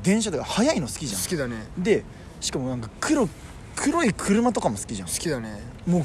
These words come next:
Speaker 1: 黒光りしてるぐらい黒いさ、
Speaker 2: うん。
Speaker 1: シャコタンとかさ、
Speaker 2: うん。
Speaker 1: 好きじゃん。
Speaker 2: シャコ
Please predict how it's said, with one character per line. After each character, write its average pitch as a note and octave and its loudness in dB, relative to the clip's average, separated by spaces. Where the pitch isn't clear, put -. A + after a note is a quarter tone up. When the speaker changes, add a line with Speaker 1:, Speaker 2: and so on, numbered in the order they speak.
Speaker 1:
黒 F#3+ 6
光 B3 2
り A3+ 2
し - -2
て A#3+ 0
る A#3 2
ぐ G#3+ 4
ら D3 8
い B2+ 4
黒 C#3+ -2
い A#2+ 0
さ、 A2 -4
Speaker 2:
う B2 -2
ん。 A#2+ -4
Speaker 1:
シ - -4
ャ - -2
コ B2+ -4
タ A2+ -4
ン G#2 -6
と - -10
か - -12
さ、 - -10
Speaker 2:
う - -6
ん。 C3 -4
Speaker 1:
好 A#2 -4
き - 2
じ D#3 6
ゃ - 0
ん。 - -2
Speaker 2:
シ - -4
ャ - -14
コ - -16